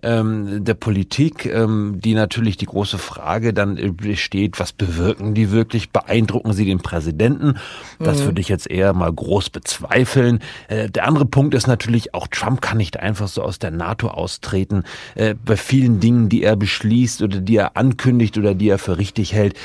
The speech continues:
Speaker 1: da verschweigt er immer, dass er am Ende natürlich auch den Kongress dafür bräuchte und dort Min-, Mehrheiten zusammenbekommen müsste.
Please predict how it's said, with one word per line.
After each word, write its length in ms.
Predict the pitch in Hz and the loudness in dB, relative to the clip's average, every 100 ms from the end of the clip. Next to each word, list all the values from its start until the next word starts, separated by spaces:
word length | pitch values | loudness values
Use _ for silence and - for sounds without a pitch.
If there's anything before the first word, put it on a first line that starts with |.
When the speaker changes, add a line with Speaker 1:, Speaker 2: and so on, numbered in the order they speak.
| - - | -18 -10
Speaker 1:
da 160 | - 98 | -4 -4
verschweigt 560 | - 107 95 73 92 - | -2 -2 -2 -2 0 2
er 80 | |
immer, 220 | 110 98 95 | 2 2 0
dass 180 | 98 | 0
er 60 | 117 | -2
am 80 | 98 | -2
Ende 180 | 98 107 | 0 0
natürlich 360 | 95 107 98 | 0 0 0
auch 120 | 82 | -2
den 140 | 98 101 | -2 -4
Kongress 420 | 90 92 85 101 | -2 -2 -2 -2
dafür 300 | 110 - 95 | -4 -2 -4
bräuchte 480 | 80 95 101 - 101 | 0 2 2 0 -2
und 100 | 95 | 0
dort 220 | 98 101 | 0 0
Min-, 320 | 90 104 123 | 2 2 2
Mehrheiten 460 | 92 107 104 110 - | 2 2 2 0 -2
zusammenbekommen 680 | 98 92 110 101 - 95 92 | 0 2 2 0 0 0 2
müsste. 360 | 110 - 117 | 2 2 -2